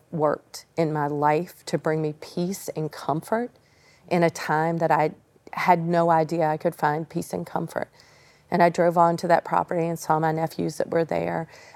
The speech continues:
and was able to point them to Jesus because I wasn't spiraling in the negative thinking of all that had happened in that trauma, that I was taking hold of God's word and I was able to point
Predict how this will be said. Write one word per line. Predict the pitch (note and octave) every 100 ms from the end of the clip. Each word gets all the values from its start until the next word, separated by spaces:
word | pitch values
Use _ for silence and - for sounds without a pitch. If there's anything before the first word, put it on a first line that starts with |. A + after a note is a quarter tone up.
| -
and |
was | E3+ D#3+ -
able | D#3+ D#3+ E3
to | D#3+ F3
point | - D#3+ -
them | - D#3
to | D#3 F3
Jesus | D#3 D#3+ - - E3
because | - - E3+ D#3 - _ -
I | E3 F3 G3 G3+ F#3+
wasn't | D#3 D#3+ E3 - D3+ -
spiraling | - - - D3+ D3+ C#3+ - C#3 - F3+ - - _ -
in | G3 F3+ F3+
the | F3
negative | E3+ D#3+ D#3+ E3 D#3+
thinking | - E3 D#3+ E3+ D#3+ D#3+
of | D#3+ -
all | D#3+ D#3+ D#3
that | E3 E3+
had | - D#3+
happened | E3 E3 - E3+
in | E3 E3 D#3+
that | F3+ -
trauma, | - E3+ E3+ E3+ F3+ - - - -
that | F3+ -
I | D#3 E3+
was | F#3 F3+
taking | - - - E3
hold | D#3 E3 D#3+
of | D#3+
God's | - F3 E3 -
word | E3 D#3+ D#3+ D#3+
and | - E3+
I | -
was | E3+ E3+ -
able | C#3 E3+ E3 E3
to | -
point | - - - D#3+ D#3 -